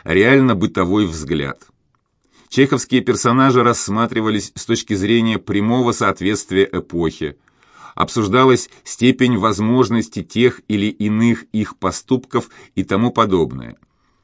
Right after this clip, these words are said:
Истоки такого подхода восходят ещё к шестидесятым годам девятнадцатого века. Надолго удержался он и в литературоведении. Ещё в двадцатых годах нашего века отечественная филология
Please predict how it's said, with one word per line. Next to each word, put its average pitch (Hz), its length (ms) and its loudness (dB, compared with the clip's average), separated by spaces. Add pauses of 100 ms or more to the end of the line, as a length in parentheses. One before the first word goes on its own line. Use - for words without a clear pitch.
(340)
Истоки 139 420 0
такого 110 340 -2
подхода 143 460 0
восходят 120 500 -2
ещё 104 300 -2
к - 60 -12
шестидесятым 101 800 -4
годам 98 340 -2
девятнадцатого 85 720 -4
века. 69 420 -10 (580)
Надолго 160 720 2
удержался 120 800 0
он 139 200 2
и 127 260 4
в 104 80 0
литературоведении. 101 1400 0 (580)
Ещё 120 300 0
в 123 80 2
двадцатых 131 600 2
годах 123 420 2
нашего 117 580 0
века 87 640 -2
отечественная 98 800 -4
филология 117 760 0